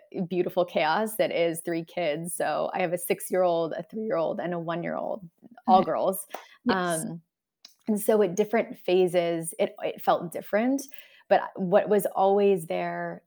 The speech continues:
Speaker 1: was that feeling of how either disconnected or connected I am with creating that dedicated space, um, whether it's for me and my own self-care and connecting to those things that I love,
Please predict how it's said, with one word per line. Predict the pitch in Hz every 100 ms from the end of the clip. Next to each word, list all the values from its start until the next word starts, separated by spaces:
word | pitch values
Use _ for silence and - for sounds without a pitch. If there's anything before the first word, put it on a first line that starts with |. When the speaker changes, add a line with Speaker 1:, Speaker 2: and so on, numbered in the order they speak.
| -
Speaker 1:
was | 180 170 170 165 160 - -
that | 175 175 - -
feeling | 180 185 220 226
of | 175 165 - -
how | - 196 196 196 190 190 196
either | 185 175
disconnected | 180 - - 175 170 170
or | 160 -
connected | 170 156 - 170 -
I | - 156 -
am | 165 175 190 202 _ _
with | 170 175 170 165 - _ _ -
creating | - 202 180 180 175 175
that | 165 - 165
dedicated | 175 143 160 - 165 170
space, | - - 139 - 170 - -
um, | 165 80 - 180 - -
whether | 214 247
it's | 247 -
for | 165
me | 170 170 165 -
and | 165 170
my | 165
own | - 165 170
self-care | 175 165 - - 165 160 190
and | 190
connecting | - 160 - 170
to | 165
those | 151 -
things | 170 165 165
that | 165
I | 156
love, | 151 160 185